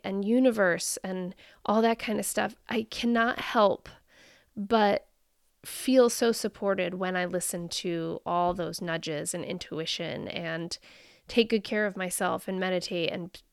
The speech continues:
be still and, and get quiet. And lately, I've been really focusing on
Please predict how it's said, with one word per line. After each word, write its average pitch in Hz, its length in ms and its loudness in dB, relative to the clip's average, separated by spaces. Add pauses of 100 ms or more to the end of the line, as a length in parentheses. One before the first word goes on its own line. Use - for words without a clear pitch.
(120)
be 247 160 0
still 185 480 0
and, 170 280 -4 (140)
and 196 380 -4
get - 240 0
quiet. - 800 -4 (1120)
And 226 160 2
lately, 220 480 4
I've 190 280 0
been 185 280 -2
really 202 400 4
focusing 180 760 -4
on 165 480 -4